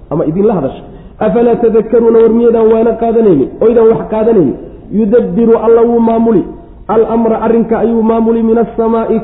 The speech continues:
kor buu ka maamuli, ila al-ardi, dhulkuu u maamuli. Kor buu amarka ka soo fulin oo dhulkuu u soo fulin. Uma markaa kadibna, yacruju, wuu fuuli amarkii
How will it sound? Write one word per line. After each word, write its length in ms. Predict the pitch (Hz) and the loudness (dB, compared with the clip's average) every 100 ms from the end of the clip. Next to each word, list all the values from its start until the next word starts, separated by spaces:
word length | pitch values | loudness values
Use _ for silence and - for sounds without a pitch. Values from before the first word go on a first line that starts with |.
| - | -4
kor 180 | 240 220 | -4 -2
buu 160 | 208 | -2
ka 120 | 220 233 | -2 -2
maamuli, 380 | 220 226 214 - - | -2 0 0 -2 -2
ila 140 | 220 | 0
al-ardi, 340 | - 220 185 202 | 0 -2 -4 -2
dhulkuu 300 | 220 220 196 | -2 -2 0
u 80 | 180 | 0
maamuli. 320 | 160 143 117 - - - - - - | -2 -2 -6 -10 -20 -20 -20 -20 -8
Kor 160 | 208 214 | -4 -2
buu 280 | 175 175 196 | -2 -2 -2
amarka 320 | 208 196 - | 0 -2 -2
ka 160 | 175 214 | -2 -2
soo 120 | - 185 180 | 0 -2 0
fulin 220 | 220 233 | 0 2
oo 140 | 156 - - 196 | 0 -2 -8 -4
dhulkuu 280 | 214 156 165 | -2 -2 -4
u 60 | 147 | -2
soo 100 | 123 | -6
fulin. 220 | 113 120 110 - - - - - - - 233 | -4 -6 -8 -14 -20 -20 -20 -20 -18 -2 2
Uma 160 | 240 | 4
markaa 260 | 233 226 226 | 2 2 0
kadibna, 400 | 247 208 180 117 - - - | 0 0 0 -2 -4 -20 -16
yacruju, 680 | - 196 226 - 208 233 185 226 | -6 -2 -2 0 -2 -2 -2 -2
wuu 140 | 220 214 214 | 0 -2 -2
fuuli 260 | 233 240 220 | -2 0 -2
amarkii 500 | - 240 202 - 156 | -2 -2 -2 -2 -4